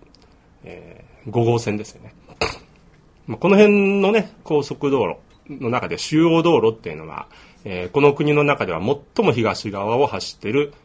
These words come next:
インターステイト九十五ですね。よくアイナインティファイブって言いますけれども、えー、メイン州のカナダの国境からマイアミの最南端まで続いています。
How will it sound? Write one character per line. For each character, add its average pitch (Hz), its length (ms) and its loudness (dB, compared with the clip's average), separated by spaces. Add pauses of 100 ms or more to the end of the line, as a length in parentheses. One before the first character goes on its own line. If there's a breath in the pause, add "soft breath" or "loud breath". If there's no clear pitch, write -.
(240 soft breath)
イ 107 100 -6
ン 104 60 -4
タ 104 140 -6
ー - 20 -8
ス - 60 -12
テ 104 80 -8
イ - 20 -6
ト 90 80 -16
九 107 220 -6
十 82 160 -10
五 87 120 -8
で - 100 -16
す - 100 -20
ね。 120 140 -14 (140)
よ 101 80 -16
く - 160 -16
ア 110 100 0
イ 104 120 -4
ナ 107 120 -4
イ 107 60 -4
ン 107 40 -10
テ - 80 -16
ィ 107 60 -12
フ - 80 -14
ァ 98 140 -10
イ - 20 -16
ブ 76 60 -20
っ - 40 -20
て - 300 -20
言 107 100 -8
い - 20 -4
ま 101 140 -6
す - 120 -14
け - 100 -20
れ 82 60 -18
ど 80 60 -20
も、 85 140 -20 (640 loud breath)
え 92 300 -4
ー、 92 40 -8
メ 123 120 4
イ 156 60 6
ン 160 80 6
州 107 200 -4
の 90 140 -6
カ - 120 -4
ナ 143 120 4
ダ 95 100 -4
の 80 100 -12
国 - 200 -12
境 95 220 -12
か - 120 -10
ら 92 120 -6
マ 95 220 -2
イ 143 140 2
ア 135 60 2
ミ 135 100 -2
の 131 140 -2
最 120 300 -6
南 131 220 -2
端 82 180 -14
ま 78 120 -16
で - 100 -18
続 80 300 -16
い 78 60 -18
て 78 100 -20
い 76 60 -18
ま 73 120 -16
す。 - 220 -16